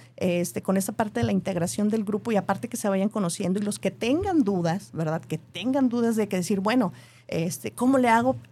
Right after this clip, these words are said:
Pues en ese grupo se van a terminar de animar y ahí pueden resolver también las dudas y de hecho ahorita, ah, para quienes apenas se estén conectando, nos estén acompañando, si tienen alguna duda, una pregunta,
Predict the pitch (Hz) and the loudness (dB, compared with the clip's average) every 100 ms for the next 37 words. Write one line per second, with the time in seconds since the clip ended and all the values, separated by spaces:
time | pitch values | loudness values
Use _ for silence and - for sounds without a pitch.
0 | - 202 196 - 208 226 294 392 330 294 | -2 -2 -2 -4 0 2 2 2 0 0
1 | - 311 269 269 285 277 262 262 247 269 | -2 0 2 2 2 0 2 2 0 2
2 | 262 262 311 262 - - - 220 208 240 | 4 4 2 -6 -10 -14 -2 -2 2 2
3 | 247 240 214 202 214 220 220 220 214 190 | 4 2 2 0 0 0 0 0 -2 -2
4 | 247 254 233 190 - - 185 180 190 247 | 0 0 2 0 -2 -6 -2 0 0 -4
5 | - 277 285 - _ _ 170 - 165 165 | -2 -2 -2 -10 _ _ -6 -2 -2 0
6 | 175 165 175 - 214 214 196 190 - 185 | -2 -2 -2 -2 -2 -2 -2 -2 0 -4
7 | - 190 202 226 196 185 - 202 202 220 | -2 0 2 2 0 -2 -2 -4 -2 -2
8 | 220 240 220 214 240 - - _ - 247 | 0 0 0 0 -4 -10 -20 _ -6 0
9 | 247 277 285 254 262 254 226 233 262 254 | 4 4 4 4 4 2 0 2 6 4
10 | - 202 196 226 214 254 | 2 -4 0 -2 0 -2